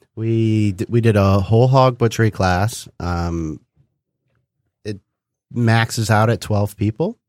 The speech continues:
Um, so, so that was sold out, and, uh,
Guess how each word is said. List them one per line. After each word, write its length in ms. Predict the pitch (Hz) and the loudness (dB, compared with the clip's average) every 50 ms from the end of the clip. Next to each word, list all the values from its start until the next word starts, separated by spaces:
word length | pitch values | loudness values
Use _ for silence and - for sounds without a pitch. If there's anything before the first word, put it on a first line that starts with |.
| _ _ _ _ _ _ _ - - _ - - - 98 | _ _ _ _ _ _ _ -20 -20 _ -20 -14 -8 -4
Um, 380 | 101 98 98 98 98 98 98 | 0 0 2 2 2 0 -2
so, 360 | - - - 101 95 95 95 - | -4 -2 -2 0 0 0 0 -2
so 280 | - - - 107 98 92 | -6 -4 -2 -2 0 2
that 180 | 101 104 107 | 2 0 0
was 100 | - 101 | 0 -2
sold 260 | - - 113 107 104 98 | -2 0 0 2 2 2
out, 300 | 104 101 104 104 101 76 | 2 4 2 2 0 0
and, 380 | 95 101 98 98 98 95 80 - - | -2 -2 -2 -2 -2 -4 -6 -8 -8
uh, 320 | 85 87 82 76 78 76 | -6 -4 -4 -4 -4 -6